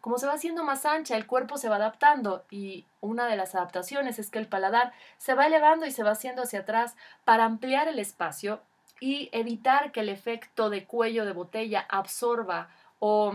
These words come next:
atrape a las frecuencias. De esta forma, la voz en los agudos puede pasar más cómodamente y rebotar mejor y, sobre todo, amplificar de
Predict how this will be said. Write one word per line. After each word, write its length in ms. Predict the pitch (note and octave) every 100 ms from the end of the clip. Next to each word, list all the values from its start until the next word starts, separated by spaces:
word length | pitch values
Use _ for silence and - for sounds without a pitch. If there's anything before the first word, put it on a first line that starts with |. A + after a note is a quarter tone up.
| G3+
atrape 520 | G3+ G3+ A3 G#3+ G#3+
a 60 | F#3
las 180 | E3+
frecuencias. 680 | - E3 - D3+ D3+ - - _ _
De 120 | - G#3
esta 200 | G#3 A3
forma, 360 | C4+ C#4 C4
la 140 | G#3+ F#3+
voz 260 | G3+ G#3
en 80 | G3+
los 160 | F#3 F#3+
agudos 380 | G#3 A#3+ A#3
puede 180 | - G3+
pasar 480 | F#3+ F3+ G3 F#3+ F#3 _ -
más 320 | G3+ G#3 G#3
cómodamente 680 | F#3+ F3+ F3 G3+ B3 B3+ G#3
y 40 |
rebotar 460 | F#3 E3+ E3 F3 F#3+
mejor 400 | G#3 G#3+ A#3+ A3+ - - - _
y, 160 | C#4 C4+
sobre 260 | A#3 F#3+
todo, 220 | F#3 F3
amplificar 560 | F3+ G#3 G3 F3 - E3+
de 140 | F3+